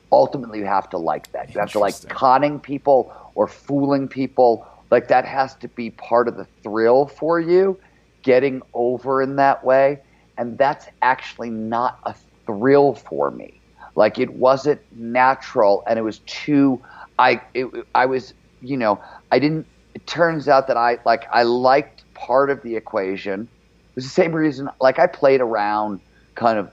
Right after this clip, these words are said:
Speaker 1: a lot of theater. I did a lot more theater than most people ever do, but it, again, it wasn't, like, it wasn't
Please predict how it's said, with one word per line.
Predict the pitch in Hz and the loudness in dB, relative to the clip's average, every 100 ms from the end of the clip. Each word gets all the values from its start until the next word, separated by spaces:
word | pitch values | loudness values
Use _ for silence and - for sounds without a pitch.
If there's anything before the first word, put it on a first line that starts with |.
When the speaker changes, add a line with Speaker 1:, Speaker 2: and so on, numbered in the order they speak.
| - | 0
Speaker 1:
a | 113 | 0
lot | 107 104 | 2 -2
of | 95 | -6
theater. | - 123 131 - | -6 -4 -4 -6
I | |
did | 107 131 | -4 0
a | 117 | 2
lot | 117 123 - | 4 2 2
more | 120 123 | 0 0
theater | - 123 117 113 110 | 0 0 2 2 0
than | 104 104 | -2 0
most | 107 107 - | 0 -2 -6
people | 107 101 | -2 4
ever | 98 95 98 | 4 4 2
do, | 127 127 | 2 4
but | 113 | 2
it, | 107 - | 0 0
again, | 135 131 | 2 2
it | 113 95 | 0 -4
wasn't, | 110 110 117 104 _ _ _ - | -2 -2 -4 -12 _ _ _ -4
like, | 104 | -2
it | 120 | 0
wasn't | 117 117 120 | -2 -2 -4